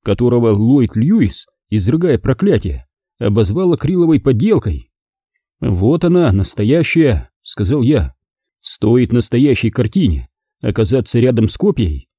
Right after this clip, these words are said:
и, кажется, все меркнет вокруг, верно? Вы не слишком церемонились с подделкой Ондердонка, Барлоу,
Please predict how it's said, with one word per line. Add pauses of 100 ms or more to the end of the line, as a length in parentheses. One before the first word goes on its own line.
(220)
и,
кажется,
все
меркнет
вокруг, (280)
верно? (500)
Вы
не
слишком
церемонились
с
подделкой
Ондердонка,
Барлоу,